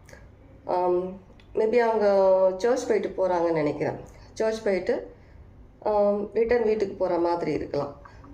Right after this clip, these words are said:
நின்னுட்டு இருந்தாங்க. ஏதோ ஒண்ணு எனக்கு மைண்ட்ல வந்து மெசேஜஸ் வந்துச்சு, சில மெசேஜஸ்.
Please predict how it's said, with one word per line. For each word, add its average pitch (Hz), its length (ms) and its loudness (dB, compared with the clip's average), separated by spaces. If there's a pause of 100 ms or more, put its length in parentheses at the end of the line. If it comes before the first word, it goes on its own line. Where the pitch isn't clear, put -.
(400)
நின்னுட்டு 240 300 2
இருந்தாங்க. 185 580 0 (2500)
ஏதோ 311 400 2
ஒண்ணு 240 60 6
எனக்கு 214 340 2
மைண்ட்ல 254 320 4
வந்து 233 160 4
மெசேஜஸ் 226 420 0
வந்துச்சு, 202 380 -2 (760)
சில 214 260 -4
மெசேஜஸ். 185 580 -2